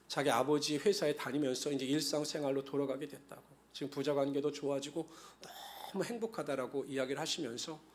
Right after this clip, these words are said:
제가 이번 기회를 통해서 더 하나님을 의지하고 더 하나님 앞에 나아가는 법을 배우게 되었다라고, 그래서 오히려 이러한 문제가 자기에게 복이 되었다라고 저에게 말씀을 하셔서 제가 큰 위로를 받았습니다.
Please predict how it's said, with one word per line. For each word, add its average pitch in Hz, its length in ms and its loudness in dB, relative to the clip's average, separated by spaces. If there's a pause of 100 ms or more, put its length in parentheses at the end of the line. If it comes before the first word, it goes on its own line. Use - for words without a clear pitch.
(380)
제가 151 220 6
이번 175 360 4
기회를 170 260 4
통해서 147 580 -2 (120)
더 - 120 -8
하나님을 175 720 2
의지하고 139 520 -4 (260)
더 - 100 -10 (340)
하나님 170 380 6
앞에 147 200 4
나아가는 139 420 2
법을 143 480 0
배우게 135 360 4
되었다라고, 135 920 -2 (340)
그래서 151 220 -2
오히려 147 220 4
이러한 143 340 4
문제가 135 360 2
자기에게 131 440 0
복이 151 300 0
되었다라고 135 680 -2 (240)
저에게 139 600 4
말씀을 131 360 2
하셔서 135 360 -4
제가 135 280 -2
큰 - 640 -4 (340)
위로를 131 360 2
받았습니다. - 600 -4